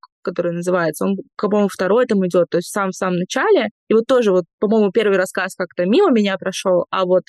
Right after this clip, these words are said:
второй зацепил мое внимание. И там Лужбина на основе алтайской мифологии, алтайских мифов создает какую-то свою историю,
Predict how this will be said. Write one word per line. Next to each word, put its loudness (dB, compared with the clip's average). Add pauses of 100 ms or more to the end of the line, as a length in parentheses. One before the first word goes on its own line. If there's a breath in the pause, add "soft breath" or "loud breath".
второй 0
зацепил -2
мое 4
внимание. -2 (360)
И -2
там 0 (320)
Лужбина 2 (100)
на 2
основе 0
алтайской -2
мифологии, 2
алтайских -2
мифов 0 (340)
создает 0
какую-то -6
свою 2
историю, 2